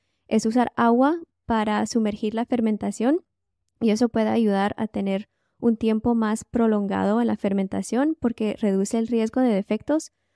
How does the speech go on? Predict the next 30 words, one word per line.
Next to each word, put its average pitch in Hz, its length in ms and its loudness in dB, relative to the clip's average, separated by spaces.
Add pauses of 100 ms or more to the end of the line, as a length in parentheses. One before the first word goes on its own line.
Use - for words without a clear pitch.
(220)
porque - 340 -2
reduce 202 640 -2
esa 214 220 -2
temperatura 190 880 -2 (420)
de, 185 520 -2
de 208 80 2
la 190 120 2
fermentación. 185 840 -4 (1080)
Entonces, 254 380 0
regresando 240 840 2
a, 208 560 -2 (160)
a 202 180 -2
los 202 240 2
detalles 208 480 0
que - 80 -2
nos 220 160 2
compartió 190 560 -2
Andrea, 233 540 -2 (160)
que 202 480 -2 (240)
quince 240 380 2
grados 233 680 0 (240)
por 220 240 0
tiempo 220 580 0 (220)
largo, 233 480 0
o 262 80 -2
sea, 202 240 -6
cuarenta 196 420 -4
y 190 40 -2
ocho 220 260 -4
horas, 262 340 -4